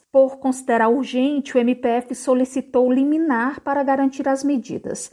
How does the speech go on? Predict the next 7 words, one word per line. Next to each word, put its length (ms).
mas 300
a 80
Justiça 600
Federal 680
negou 340
o 60
pedido 680